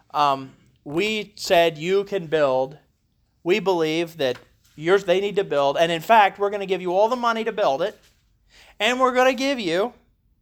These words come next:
all the materials you need to sacrifice." Might God have been at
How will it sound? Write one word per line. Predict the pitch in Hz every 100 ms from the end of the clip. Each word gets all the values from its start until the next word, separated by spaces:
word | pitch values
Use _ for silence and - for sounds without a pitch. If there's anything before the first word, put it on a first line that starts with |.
| _ _ _ _
all | 196 226
the | 233
materials | 233 - 240 214 202 233
you | 208
need | 202
to | 185
sacrifice." | 180 185 160 113 110 - - _ _ _ _ _ _ _ _ _ _ _ _ _ _ _ _ _ 196 _ _ _ _ _ _ _ _ - - - _ _ _ _ -
Might | - 175 180
God | 170 165 170
have | 160
been | 151
at | 147 135